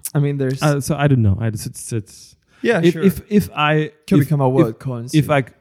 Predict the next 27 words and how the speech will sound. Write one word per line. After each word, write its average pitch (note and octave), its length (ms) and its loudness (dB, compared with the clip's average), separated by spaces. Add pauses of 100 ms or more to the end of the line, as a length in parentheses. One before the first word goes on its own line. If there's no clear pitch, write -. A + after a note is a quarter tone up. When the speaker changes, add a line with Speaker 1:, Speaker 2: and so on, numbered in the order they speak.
Speaker 2:
if C3 180 -2
I B2+ 80 2
Speaker 1:
maybe. B2 140 2
Speaker 2:
knew D#3 160 6
it, C3 220 0
I A#2 240 -2
would G#2+ 300 -4 (340)
become A2+ 340 0
a G2 80 0
m-, G2 340 -6 (100)
uh, G2 420 -6
a G#2 40 -4
millionaire. G2 720 -6
Speaker 1:
<laughs> - 60 -18 (1000)
Yes, - 440 -4
Speaker 2:
Yeah. G#2+ 120 -14
Speaker 1:
right? D3+ 220 -6 (280)
Speaker 2:
Right. A2 140 -16
Speaker 1:
There C3+ 200 2
we, C#3 100 -2
we A#2+ 400 -12
go B2+ 160 -2
again A#2+ 260 -6
with, A#2+ 300 -4
Speaker 2:
Yeah. E2 140 -10
Speaker 1:
uh, A2+ 40 -10
knowledge B2 560 -10